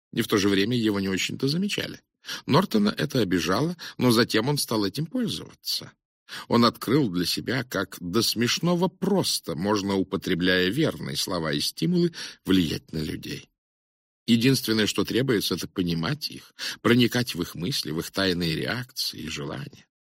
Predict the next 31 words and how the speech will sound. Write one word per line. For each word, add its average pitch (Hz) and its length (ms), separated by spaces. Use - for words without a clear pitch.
Вы 107 80
понимаете, 107 500
Гастингс, - 540
что - 180
подобное 110 520
открытие - 500
могло 101 300
подпитывать - 720
ощущение - 680
власти? - 520
Вот 175 200
он, 107 140
Стивен 123 420
Нортон, 92 520
которого 110 360
все 196 220
любят 143 360
и - 20
слегка - 440
презирают, 78 800
и 80 60
он 92 180
заставит - 800
людей 82 400
делать 73 500
то, 90 120
что - 220
им 76 260
не 73 80
хочется, - 640
или, 87 420